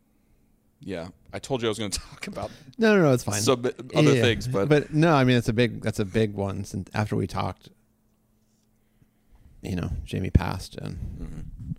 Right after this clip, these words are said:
Speaker 2: so I don't think there's anything you can do about it.
Speaker 1: Literally
Speaker 2: You
Speaker 1: nothing.
Speaker 2: can just start honoring him.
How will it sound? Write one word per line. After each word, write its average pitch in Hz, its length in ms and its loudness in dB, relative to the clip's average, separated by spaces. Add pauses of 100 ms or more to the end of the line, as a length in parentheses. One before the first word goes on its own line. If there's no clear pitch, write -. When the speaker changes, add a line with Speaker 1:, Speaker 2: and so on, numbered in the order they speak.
(1400)
Speaker 2:
so - 140 -8
I - 1600 -16
don't 87 80 -10
think 85 160 -8
there's 87 80 -10
anything 87 160 -6
you 104 100 -10
can 95 40 -12
do 95 140 -6
about - 200 -8
it. - 100 -8 (760)
Speaker 1:
Literally 80 360 -6
Speaker 2:
You 78 80 -10
Speaker 1:
nothing. 95 220 -6
Speaker 2:
can - 320 -6
just - 340 -14 (100)
start 101 240 -2
honoring 92 320 -4
him. 95 320 -4